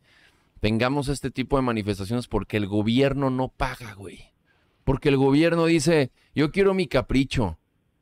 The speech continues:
Y si tú eres parte de mi capricho, pues te va a ir bien."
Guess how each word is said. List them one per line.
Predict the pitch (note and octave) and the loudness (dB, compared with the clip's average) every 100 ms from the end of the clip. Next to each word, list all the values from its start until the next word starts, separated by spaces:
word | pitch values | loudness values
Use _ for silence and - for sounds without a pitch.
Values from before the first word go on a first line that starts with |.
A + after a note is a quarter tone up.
| _ _ _ _ _ | _ _ _ _ _
Y | C#3+ D3+ | -2 0
si | D3 | 0
tú | A#2 F#3+ | 2 4
eres | G#3 G#3 | 4 2
parte | - F#3+ - | 0 -2 2
de | F#3 | 0
mi | F3+ | 0
capricho, | - F3 F3+ D#3 E3 | 0 0 0 0 -2
pues | - A2+ | -2 -2
te | A2+ | 0
va | G#2 | 2
a | |
ir | A2+ A2 | 2 2
bien." | B2+ C3 B2+ | 2 0 -2